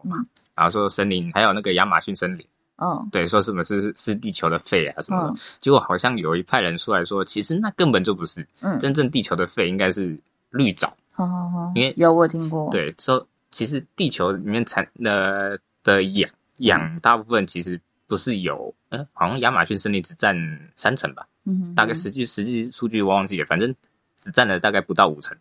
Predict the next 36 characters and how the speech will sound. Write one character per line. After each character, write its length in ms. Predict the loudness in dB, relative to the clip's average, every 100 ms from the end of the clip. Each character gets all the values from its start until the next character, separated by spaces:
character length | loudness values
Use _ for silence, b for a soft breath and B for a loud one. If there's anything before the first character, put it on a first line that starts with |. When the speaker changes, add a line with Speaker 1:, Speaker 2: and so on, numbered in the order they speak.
| -4
Speaker 2:
嗯 140 | -2
哼 100 | -2
哼。 100 | -2
Speaker 1:
然 80 | 0
后 80 | 2
真， 200 | 2 0
剩-， 280 | -2 -4 -4 -10
其 180 | -8 0
他 120 | 2
剩 200 | 2 -2
下 180 | 2 4
的 60 | 6
大 180 | 4
部 100 | 4
分 120 | 0 -2
都 120 | -2
是 120 | -2 -10 _
交 140 | 2
由 140 | 4 4
绿 160 | 2
藻 200 | -2 -4 -6 -6
去 140 | -2
产 200 | 0 0
生 140 | -2 -6
出 180 | -4
来 120 | -4 -2
的。 160 | -2
Speaker 2:
嗯。 20 |
嗯 140 | -2 -4
哼 60 | -6
哼。 100 | -8 _ -4
Speaker 1:
对， 260 | -2 -2 -4
所 240 | -2 2
以 320 | 2 0 -4
其 200 | -8 -10
实 380 | -6 -4 -4 -6